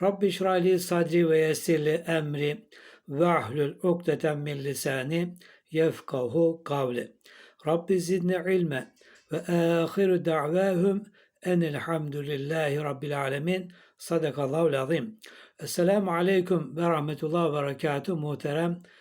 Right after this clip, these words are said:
kardeşlerimiz. Seyyid Abdülkadir Geylani rahmetullahi aleyhin Günyetü't Talib'in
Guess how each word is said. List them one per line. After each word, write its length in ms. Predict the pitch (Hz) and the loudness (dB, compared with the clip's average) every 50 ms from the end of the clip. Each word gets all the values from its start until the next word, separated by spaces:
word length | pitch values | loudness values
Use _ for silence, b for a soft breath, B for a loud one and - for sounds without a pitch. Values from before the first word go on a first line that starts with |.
| B B B | B B B
kardeşlerimiz. 960 | - - 139 135 123 139 131 135 - 139 131 135 151 175 190 180 - - _ _ B B B B B B B | -8 -6 -6 -4 -4 -4 -6 -4 -6 -6 -6 -4 -2 -2 -2 -2 -4 -12 _ _ B B B B B B B
Seyyid 420 | - - - 175 175 190 180 180 - | -14 -4 2 2 4 4 2 0 -2
Abdülkadir 640 | 175 165 160 - - 185 175 180 175 165 160 156 180 | -4 -4 -4 -2 -4 -4 0 2 2 2 2 2 2
Geylani 680 | 175 139 170 156 147 139 143 143 143 151 160 185 202 175 | 2 2 2 2 2 2 0 0 0 0 0 -2 -2 -2
rahmetullahi 800 | 160 151 151 147 147 143 - 170 160 165 175 170 160 143 143 160 | -4 -4 -4 -4 -6 -4 -2 -2 0 2 2 2 2 0 -2 -2
aleyhin 580 | 160 170 170 156 143 139 151 185 196 202 B B B B B B B B | -2 -2 0 0 0 0 0 -2 -2 -4 B B B B B B B B
Günyetü't 580 | - 165 175 180 165 151 175 196 202 196 - - | -4 0 2 2 2 0 0 -2 -2 -2 -4 -4
Talib'in 680 | - 156 147 151 147 143 139 139 156 143 120 110 b | -2 0 0 0 0 -2 -2 -2 -4 -4 -4 -8 b